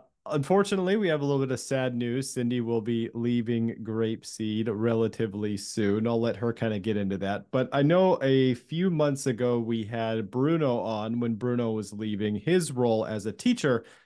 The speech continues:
in southern Japan. And because of his, his long-term contribution to our Grape Seed community, I wanted to have him on to do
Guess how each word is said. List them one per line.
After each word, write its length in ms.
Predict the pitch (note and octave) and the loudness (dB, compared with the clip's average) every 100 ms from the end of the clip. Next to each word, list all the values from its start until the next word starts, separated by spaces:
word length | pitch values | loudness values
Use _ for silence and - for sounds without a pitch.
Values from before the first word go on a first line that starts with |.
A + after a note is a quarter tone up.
| - | -2
in 160 | C3 | 0
southern 320 | B2+ C#3+ C#3 A#2+ | 2 4 4 4
Japan. 520 | B2+ C3 C3+ C3 B2+ | 0 0 0 0 -2
And 400 | B2+ B2 A#2+ A2+ - _ _ _ E3 | -2 0 0 -4 -8 _ _ _ -4
because 320 | D#3+ G#3 F#3+ | 0 2 2
of 240 | D#3+ - - | 0 -4 -4
his, 340 | C#3+ C3+ A#2+ | 0 0 -2
his 160 | C3 B2 | -4 -4
long-term 720 | C3+ E3 F3 F3 - E3 D3 | 0 2 2 0 -2 -4 -2
contribution 920 | - D3 C#3 C3 A#2+ C3 C3 C3+ B2 | -2 -2 -2 -4 0 -2 -2 -2 -4
to 440 | A#2+ A#2+ A#2+ A2+ A#2 | -4 -2 0 0 -2
our 180 | A#2 A#2 | -2 -2
Grape 300 | G#2 A2+ A2+ | 0 -2 -2
Seed 200 | B2 G#2+ | -4 -4
community, 480 | A#2 A2 A2+ G#2 G#2 | -2 0 0 0 -2
I 40 | |
wanted 240 | G#2 A2+ G#2+ | -2 -2 -2
to 80 | |
have 240 | G2+ A2 - | -4 -6 -2
him 240 | E3+ F3+ | 0 4
on 200 | D3+ C3 | 4 4
to 100 | A#2 | 0
do 320 | A2 A#2 A2 | 0 2 2